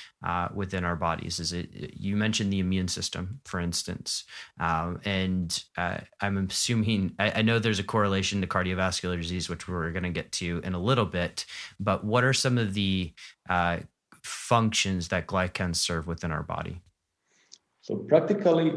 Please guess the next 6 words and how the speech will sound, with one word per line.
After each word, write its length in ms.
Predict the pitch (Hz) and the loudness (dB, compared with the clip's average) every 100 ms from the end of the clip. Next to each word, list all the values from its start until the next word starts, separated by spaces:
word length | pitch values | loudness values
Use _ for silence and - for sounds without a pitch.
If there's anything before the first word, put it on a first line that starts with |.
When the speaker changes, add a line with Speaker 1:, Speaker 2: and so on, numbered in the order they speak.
| - | 6
Speaker 2:
all 460 | 143 147 147 - - | 10 10 8 2 -6
cells 540 | - 120 170 - - - - - | 4 6 6 2 -4 -10 -10 -2
are 140 | 113 | 0
covered 380 | - 123 117 101 | 6 8 8 8
with 120 | 101 | 4
glycans. 520 | 92 85 - 170 - | 2 2 2 0 0